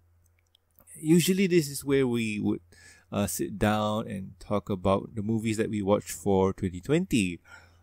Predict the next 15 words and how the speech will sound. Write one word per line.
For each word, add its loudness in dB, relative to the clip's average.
But -2
because -2
of, 2
well, 2
pandemics, -4
that's -2
kind -2
of -6
cut -4
short. 4
But 0
I'm 0
sure 2
we -12
did 0